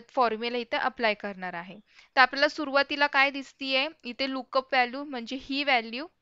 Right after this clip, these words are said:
यानंतर तुम्हाला इथे कॉमा दिलेला आहे, कॉमा, टेबल ॲरे म्हणजे तुमचा हा पूर्ण जो, अ, टेबलचा जो आहे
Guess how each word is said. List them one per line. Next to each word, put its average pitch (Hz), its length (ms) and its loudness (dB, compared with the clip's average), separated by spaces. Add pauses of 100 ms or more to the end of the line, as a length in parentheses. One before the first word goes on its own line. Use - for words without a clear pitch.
(460)
यानंतर 254 540 2
तुम्हाला 262 280 -2
इथे 262 200 -4
कॉमा 240 400 0
दिलेला 240 400 -2
आहे, 247 300 -4 (160)
कॉमा, 226 400 2 (480)
टेबल 262 420 2
ॲरे 262 380 6 (140)
म्हणजे 247 340 -4 (100)
तुमचा 262 320 -2
हा 262 200 2
पूर्ण 254 560 -6
जो, 247 360 -4
अ, 233 440 0 (120)
टेबलचा 240 500 -2
जो 240 120 -8
आहे 247 380 -2